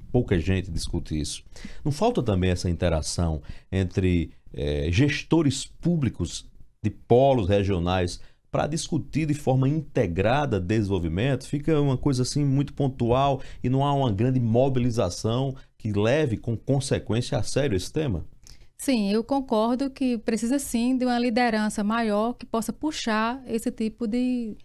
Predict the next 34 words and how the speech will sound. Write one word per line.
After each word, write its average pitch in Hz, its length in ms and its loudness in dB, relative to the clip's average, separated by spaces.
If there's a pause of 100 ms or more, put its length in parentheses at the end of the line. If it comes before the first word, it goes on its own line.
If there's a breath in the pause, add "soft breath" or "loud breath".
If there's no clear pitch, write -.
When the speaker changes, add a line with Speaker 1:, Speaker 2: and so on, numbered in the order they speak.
(240)
Speaker 2:
de 247 80 -2
tema 202 680 0
nesse 214 300 -2
momento, 202 460 -2
trazer 233 720 0
pra 214 200 -2
ordem 214 320 0
do 208 120 -2
dia 214 440 -2 (440 soft breath)
essas 220 360 0
discussões. 214 800 -4
Agora, 196 400 0 (440)
se - 100 -2
não 311 220 4
partir 294 360 0
da 294 220 2
gente, 190 560 -4
eu 262 140 -2
sou 262 180 -2
de 277 100 -4
lá, 220 300 2
da 190 140 -4
minha 196 180 -2
região, 190 380 -4
eu 214 60 -4
quero 262 220 -4
que - 80 -6
a 320 40 2
minha 269 120 2
região 202 300 -2
cresça. 180 560 -4 (480 soft breath)
Pra 277 160 2
Paraíba 214 480 2
crescer, 262 640 0